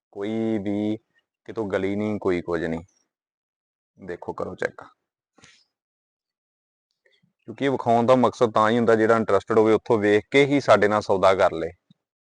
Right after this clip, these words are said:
ਹੋਰ ਸਰ ਜੀ, ਪ੍ਰਧਾਨ ਜੀ, ਸਤਿ ਸ਼੍ਰੀ ਅਕਾਲ। ਇਹ ਸਾਡਾ ਦੂਜਾ ਪਾਰਟਨਰ ਹੈ ਜੀ, ਇਹ ਦੂਜੇ ਨੰਬਰ 'ਤੇ ਫੋਨ ਫਾਨ ਲਾ ਲਿਆ ਕਰੋ, ਜਿੰਨੇ ਮਰਜ਼ੀ ਲਾ ਲਿਆ ਕਰੋ, ਇਹਨੂੰ ਤਾਂ ਬੜਾ ਸਿੱਧਾ ਹੀ ਲਾ ਲਿਆ ਕਰੋ, ਅਠਾਨਵੇਂ ਪੰਜ ਛਪੰਜਾ ਤੇਤੀ ਤਿੰਨ ਉਣੰਜਾ 'ਤੇ।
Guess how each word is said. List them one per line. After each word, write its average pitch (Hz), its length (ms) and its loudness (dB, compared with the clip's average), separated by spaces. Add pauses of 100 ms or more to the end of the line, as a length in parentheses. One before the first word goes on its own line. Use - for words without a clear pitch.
(240)
ਹੋਰ 127 120 -6
ਸਰ 127 180 0
ਜੀ, 135 120 -4 (480)
ਪ੍ਰਧਾਨ 113 260 -6
ਜੀ, 123 60 -10
ਸਤਿ 104 160 -10
ਸ਼੍ਰੀ - 200 -20
ਅਕਾਲ। - 360 -8 (760)
ਇਹ 123 120 -10
ਸਾਡਾ 110 240 0
ਦੂਜਾ 104 300 2
ਪਾਰਟਨਰ 107 400 4
ਹੈ 107 80 2
ਜੀ, 107 140 -2
ਇਹ 113 80 4
ਦੂਜੇ 104 280 0
ਨੰਬਰ 120 240 2
'ਤੇ 117 80 2
ਫੋਨ 107 240 -6
ਫਾਨ 107 200 -4
ਲਾ 98 140 2
ਲਿਆ 98 120 0
ਕਰੋ, 104 240 -2 (360)
ਜਿੰਨੇ 120 200 0
ਮਰਜ਼ੀ 123 300 0
ਲਾ 117 140 6
ਲਿਆ 104 100 4
ਕਰੋ, 113 100 0
ਇਹਨੂੰ 123 140 0
ਤਾਂ 120 80 0
ਬੜਾ 107 140 0
ਸਿੱਧਾ 107 220 0
ਹੀ 123 60 4
ਲਾ 104 140 2
ਲਿਆ 98 120 -2
ਕਰੋ, 104 180 -2
ਅਠਾਨਵੇਂ 104 360 -6
ਪੰਜ 110 200 -6
ਛਪੰਜਾ 104 440 -4
ਤੇਤੀ - 360 -6
ਤਿੰਨ 101 200 -6
ਉਣੰਜਾ 101 380 -8
'ਤੇ। 101 160 -10